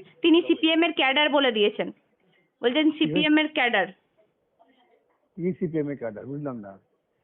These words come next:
Speaker 1: আ, একটা চ্যানেলে উনি ফোনিং দিচ্ছিলেন বুদ্ধদেব ভট্টাচার্যকে নিয়ে, সেখানে তিনি বললেন সিপিএম এর নেতাদের প্রতি আন্তরিক শুভেচ্ছার জায়গায় তিনি বলছেন সিপিএম এর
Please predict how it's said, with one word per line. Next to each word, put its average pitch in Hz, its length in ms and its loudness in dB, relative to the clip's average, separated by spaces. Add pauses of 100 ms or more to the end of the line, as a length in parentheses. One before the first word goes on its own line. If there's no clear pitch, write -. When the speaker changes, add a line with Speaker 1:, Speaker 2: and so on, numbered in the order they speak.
(100)
Speaker 1:
আ, 254 200 -2
একটা 269 360 -2
চ্যানেলে 311 340 2
উনি 349 180 4
ফোনিং 330 400 2
দিচ্ছিলেন 330 420 2
বুদ্ধদেব 294 360 0
ভট্টাচার্যকে 294 600 -2
নিয়ে, 302 220 2
সেখানে 294 360 -2
তিনি 294 200 0
বললেন 294 420 2
সিপিএম 302 720 -2
এর 311 60 2
নেতাদের 285 440 2
প্রতি 302 240 0
আন্তরিক 269 480 0
শুভেচ্ছার 269 440 -2
জায়গায় 285 240 -2
তিনি 277 220 0
বলছেন 285 300 0
সিপিএম 277 520 -2
এর 302 140 0